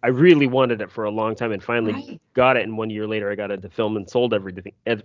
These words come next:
Speaker 1: everything that was digital.
Speaker 2: Did
Speaker 1: So.
Speaker 2: you? Oh my gosh, that's
Speaker 1: <laughs>
Speaker 2: awesome. <laughs>
Speaker 1: But, uh, anyways, I've compared the, the photos of my cat,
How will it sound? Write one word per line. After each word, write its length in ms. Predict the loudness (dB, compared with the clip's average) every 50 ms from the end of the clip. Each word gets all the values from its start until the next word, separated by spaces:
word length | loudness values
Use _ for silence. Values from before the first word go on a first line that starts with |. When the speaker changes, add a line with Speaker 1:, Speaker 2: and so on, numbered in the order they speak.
| _
Speaker 1:
everything 300 | -4 -4 -2 -2 -4 -4
that 200 | -6 -6 -10 -12
was 140 | -16 -14 -2
digital. 320 | 0 0 0 0 -2 -2 -2
Speaker 2:
Did 120 | -4 -2
Speaker 1:
So. 100 | -2 -2
Speaker 2:
you? 120 | -2 0 4
Oh 300 | 4 4 6 6 4 4
my 160 | 4 2 2
gosh, 340 | 4 2 2 0 0 -4 -2
that's 260 | 0 2 2 2 0
Speaker 1:
<laughs> 0 |
Speaker 2:
awesome. 420 | -2 -2 -2 -2 -2 -4 -6 -6 -6 _ -14 -14 -6
<laughs> 220 | -2 -2 0 4
Speaker 1:
But, 160 | 6 6 8 6
uh, 180 | 4 2 -2 -4 _ _ _ _ 2
anyways, 420 | 4 4 4 4 4 0 0 0
I've 180 | -2 -2 -2 -4
compared 580 | -8 -10 -10 -10 -10 -8 -8 -6 -6 -8 -8 -8
the, 220 | -8 -8 -10 -12 _ _
the 140 | -12 -12
photos 400 | -6 -2 -2 -2 0 -2 -4 -4
of 80 | -8 -8
my 140 | -6 -8 -8
cat, 460 | -8 -8 -6 -4 -4 -4 -4 -8